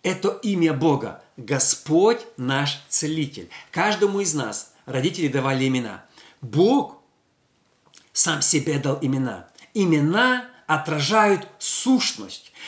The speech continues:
Сегодня часто мы даём имя, потому что оно нам понравилось.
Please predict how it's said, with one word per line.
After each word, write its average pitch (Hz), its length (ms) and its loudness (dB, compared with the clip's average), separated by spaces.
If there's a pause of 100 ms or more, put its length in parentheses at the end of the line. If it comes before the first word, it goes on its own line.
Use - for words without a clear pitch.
(120)
Сегодня 294 560 2
часто - 380 -2
мы 196 160 0
даём 190 280 0
имя, 214 340 0
потому 151 360 -4
что 170 200 -4
оно 165 100 2
нам 165 320 -2 (320)
понравилось. 147 760 -2